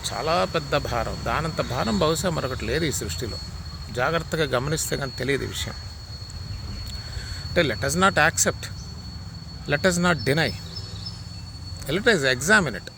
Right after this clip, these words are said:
అది ఎంతవరకు వాస్తవాన్ని చూస్తే మనకు తేలిపోతుంది. ఆ మెమరీస్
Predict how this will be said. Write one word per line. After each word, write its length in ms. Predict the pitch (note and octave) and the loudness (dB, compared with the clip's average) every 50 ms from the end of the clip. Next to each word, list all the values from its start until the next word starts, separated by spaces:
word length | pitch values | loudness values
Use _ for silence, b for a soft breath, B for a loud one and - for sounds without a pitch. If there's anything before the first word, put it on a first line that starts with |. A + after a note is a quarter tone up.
| - - - | -14 -12 -10
అది 120 | - A2+ G#2+ | -8 -8 -8
ఎంతవరకు 420 | G#2+ - - F3+ F#3+ G3 F#3 G3+ | -6 -4 -2 0 0 0 0 2
వాస్తవాన్ని 500 | E3 D#3 C#3+ - - D3 C#3+ C#3 - - | 2 2 2 2 0 -2 -2 -4 -2 -2
చూస్తే 200 | D3 - - E3 | -2 -2 -2 -2
మనకు 260 | D3 C#3 C3 A#2+ - | -2 -2 -4 -4 -2
తేలిపోతుంది. 560 | - C#3 C#3 C3 - - - - - - - - - - - - - - - - - - - - - - - - - - - - - - - - - - - - - - - - - - - - - - - - - - - - - - G2+ G2+ G2+ - - - - - - - | -2 -2 -2 -2 -6 -8 -8 -8 -8 -10 -12 -12 -12 -12 -12 -12 -12 -12 -12 -10 -10 -10 -10 -10 -10 -10 -10 -10 -10 -10 -10 -10 -10 -10 -10 -10 -10 -10 -10 -10 -10 -10 -10 -10 -10 -10 -8 -8 -8 -8 -8 -8 -8 -10 -10 -12 -12 -12 -12 -12 -10 -10 -8 -8 -8 -6 -2 0
ఆ 480 | A#2 C3 D3 D#3+ D#3+ D#3+ D#3+ D#3+ E3+ F3 - - - - | 4 4 6 6 6 4 4 2 2 0 -4 -8 -8 -6
మెమరీస్ 920 | E3+ D3+ D3 D3 D3 D#3 F#3 G#3 A#3+ A#3+ A3+ F#3+ C3+ - - - - - | -4 -4 0 2 4 4 6 6 6 8 6 6 4 4 0 0 -2 -4